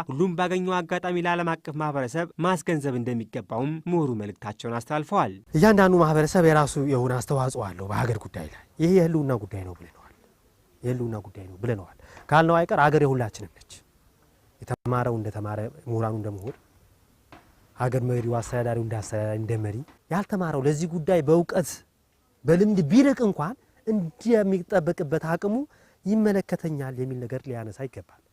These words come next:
Speaker 2: መጀመሪያ ከምሁራኑ ይጠበቃል ብንል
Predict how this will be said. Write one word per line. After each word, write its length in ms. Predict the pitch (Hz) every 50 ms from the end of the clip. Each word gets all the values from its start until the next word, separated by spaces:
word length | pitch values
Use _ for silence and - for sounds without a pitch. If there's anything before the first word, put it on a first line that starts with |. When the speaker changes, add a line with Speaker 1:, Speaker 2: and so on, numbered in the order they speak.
| _ _ _ _ _ _ _ _ -
Speaker 2:
መጀመሪያ 340 | 196 254 269 254 262 254 -
ከምሁራኑ 420 | - 233 214 208 208 196 185 180 180
ይጠበቃል 580 | 175 160 - - 143 113 113 120 - 120 113 113
ብንል 320 | 117 127 175 196 226 269